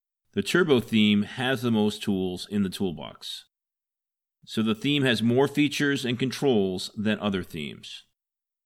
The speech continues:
So it can do more out of the box than alternative themes, which can save you money as you won't need to hire a Shopify expert as quickly when building your store. The price tag for the Turbo theme is three hundred and fifty dollars,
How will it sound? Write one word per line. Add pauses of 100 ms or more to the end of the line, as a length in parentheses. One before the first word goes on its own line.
(180)
So
it
can
do
more
out
of
the
box
than
alternative
themes, (680)
which
can
save
you
money
as
you
won't
need
to
hire
a
Shopify
expert
as
quickly (240)
when
building
your
store. (960)
The
price
tag
for
the
Turbo
theme
is
three
hundred
and
fifty
dollars,